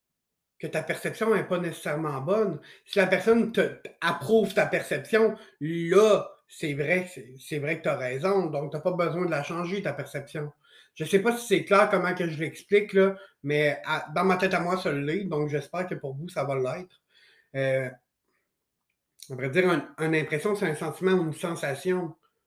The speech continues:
C'est un sentiment intérieur. Oups, mon cadran vient de partir. J'ai fait un méchant saut, désolé. Donc, la perception, c'est vraiment,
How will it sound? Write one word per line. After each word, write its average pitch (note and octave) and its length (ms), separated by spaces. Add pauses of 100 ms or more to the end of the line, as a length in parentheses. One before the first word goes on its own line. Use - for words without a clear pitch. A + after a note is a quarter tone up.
(240)
C'est - 140
un D3 100
sentiment E3+ 440
intérieur. D#3 560 (1080)
Oups, F4 400
mon E3+ 180
cadran E3 320
vient E3 140
de E3 60
partir. G#3 360 (520)
J'ai D3+ 120
fait F#3+ 200
un D#3 120
méchant F#3+ 520
saut, A3+ 440
désolé. D3+ 520 (520)
Donc, E3 300 (300)
la F3 140
perception, G#3 640
c'est G3 200
vraiment, D#3+ 420